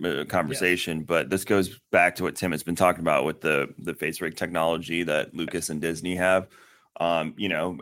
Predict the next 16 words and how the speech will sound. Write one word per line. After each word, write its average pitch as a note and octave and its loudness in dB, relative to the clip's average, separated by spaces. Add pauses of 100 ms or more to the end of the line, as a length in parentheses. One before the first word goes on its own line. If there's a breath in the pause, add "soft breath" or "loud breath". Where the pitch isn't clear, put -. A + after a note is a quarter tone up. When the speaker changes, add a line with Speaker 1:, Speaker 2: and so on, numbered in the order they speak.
Speaker 1:
everyone G2+ 4
can A2 2
live G#2+ 4
forever G2+ 4
essentially E2+ 0
within F2 -2
the, D#2+ -2
these E2 -4
universes. D#2+ -4
So D#2 0
it C#2+ -2
really, E2 -2 (240)
it, - -14
it's - -8
looking F2+ -2
at - -2